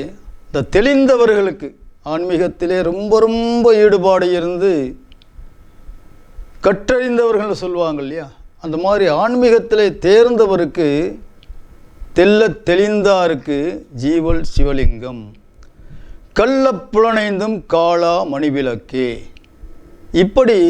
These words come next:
வாயிலார் நாயனார் அப்படியே அர்ச்சனை பண்ணிக்கிட்டே இருக்கார். அப்பெருமானை உணர்கின்ற ஞானமெனும் சுடர் விளக்கை ஏற்றி வைத்து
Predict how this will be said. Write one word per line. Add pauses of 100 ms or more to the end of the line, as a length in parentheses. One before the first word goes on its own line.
(1200)
வாயிலார்
நாயனார்
அப்படியே
அர்ச்சனை
பண்ணிக்கிட்டே
இருக்கார். (680)
அப்பெருமானை
உணர்கின்ற (760)
ஞானமெனும்
சுடர்
விளக்கை (1600)
ஏற்றி
வைத்து